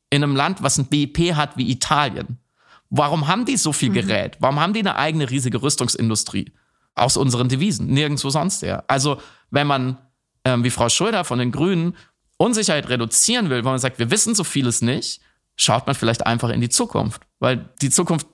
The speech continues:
Speaker 1: wird uns lehren, dass wir besser hätten nichts mehr überwiesen sollen. So. Ist es also Instinkt und Herz für dieses Embargo, weil man sagt, „Ah, wir dürfen doch mit unseren Euros,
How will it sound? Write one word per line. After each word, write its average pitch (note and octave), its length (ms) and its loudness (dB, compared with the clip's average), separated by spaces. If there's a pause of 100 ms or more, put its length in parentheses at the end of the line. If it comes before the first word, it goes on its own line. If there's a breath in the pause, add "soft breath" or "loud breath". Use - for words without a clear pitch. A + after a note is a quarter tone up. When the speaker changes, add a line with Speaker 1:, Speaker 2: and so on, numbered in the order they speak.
(180)
Speaker 1:
wird E3 220 0
uns D3 200 2
lehren, E3+ 600 0 (100)
dass C#3 160 2
wir C#3 100 0
besser D3+ 240 2
hätten D3 300 0
nichts C#3 220 0
mehr C3 100 0
überwiesen C3 560 -2
sollen. - 340 0 (220)
So. G2+ 220 -2 (520 loud breath)
Ist F3 160 0
es F#3+ 120 -2
also D3 220 0
Instinkt F#3 520 -2
und - 180 -8
Herz - 640 -2 (260)
für F3+ 140 0
dieses E3 260 0
Embargo, E3+ 380 0
weil D3+ 80 0
man C3+ 100 0
sagt, B2+ 220 -4
„Ah, D3+ 220 0
wir C3+ 80 -2
dürfen D3+ 240 -2
doch C#3+ 100 -4
mit C#3 160 -2
unseren C3+ 240 0
Euros, E3+ 540 0